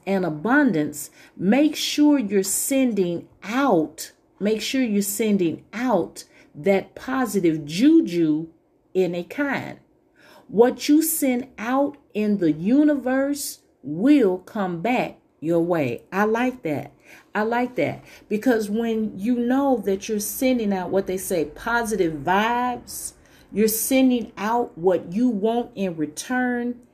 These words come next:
that's a good feeling. That's just like a bank. You know, if you go to a bank and you go to the teller and you say, "Well, yes, I would like to make a deposit of a thousand dollars or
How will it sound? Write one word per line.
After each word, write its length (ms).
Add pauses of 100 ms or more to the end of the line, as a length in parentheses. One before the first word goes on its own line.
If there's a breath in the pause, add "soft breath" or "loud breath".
(160)
that's 240
a 60
good 200
feeling. 460 (300 loud breath)
That's 260
just 240
like 240
a 60
bank. 640 (720 soft breath)
You 160
know, 560
if 220
you 100
go 220
to 240
a 40
bank 400
and 140
you 60
go 180
to 160
the 120
teller 640 (240)
and 160
you 80
say, 240
"Well, 160
yes, 460
I 160
would 200
like 260
to 100
make 240
a 40
deposit 760 (440 loud breath)
of 200
a 60
thousand 640
dollars 760 (840 soft breath)
or 520